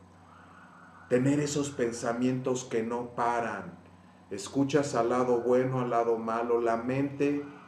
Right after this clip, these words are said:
crea una personalidad, crea un ego. Creemos que las personas valen por el dinero, las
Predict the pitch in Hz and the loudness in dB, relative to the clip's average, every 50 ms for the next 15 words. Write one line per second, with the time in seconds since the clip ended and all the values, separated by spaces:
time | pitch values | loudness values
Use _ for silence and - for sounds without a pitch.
0 | - - - 120 120 123 127 127 131 131 131 131 127 123 127 - 117 113 110 107 | -18 -4 2 4 6 8 8 8 8 6 4 4 2 0 0 0 -2 -2 -2 -2
1 | 107 - 113 107 104 104 104 101 101 101 101 104 104 92 113 123 117 98 82 - | -4 -6 -8 -8 -6 -6 -6 -6 -8 -8 -8 -8 -6 -4 -4 -2 -2 -4 -6 -8
2 | - - - - - - - - - - - - - - - - - - - - | -12 -18 -20 -20 -20 -20 -20 -20 -20 -20 -20 -20 -20 -20 -20 -20 -20 -20 -20 -20
3 | - - - - - 110 110 113 117 120 120 120 117 117 117 117 113 113 - - | -20 -20 -12 -4 0 2 4 4 6 6 6 6 4 4 2 0 -2 -6 -10 -14
4 | - - - - - - 110 113 113 113 117 113 113 - - - - - - 113 | -18 -20 -20 -14 -8 -4 -2 -2 0 0 0 -2 -4 -4 -8 -12 -16 -6 0 2
5 | 110 117 131 135 107 95 92 85 - - - - - - - - - - - - | 4 4 4 2 0 -2 -4 -6 -8 -10 -16 -20 -20 -20 -20 -20 -20 -20 -20 -20
6 | - - - - - - - - - 113 110 113 135 165 165 143 139 135 - 123 | -20 -20 -20 -20 -20 -20 -8 -2 4 8 8 10 10 10 8 6 6 4 2 2
7 | 113 113 110 - - - 110 107 107 - 123 123 123 120 113 107 - 117 113 117 | 4 4 2 2 2 0 -2 -2 0 0 0 0 0 0 -2 0 2 2 2 2
8 | 113 110 110 110 - 107 98 98 95 92 95 95 92 92 95 98 104 107 107 107 | 2 0 -2 -2 -4 -2 -2 -2 -2 -4 -4 -8 -8 -6 -6 -4 -4 -2 -2 -2
9 | 107 101 95 95 90 87 - | -2 -2 -4 -4 -6 -8 -12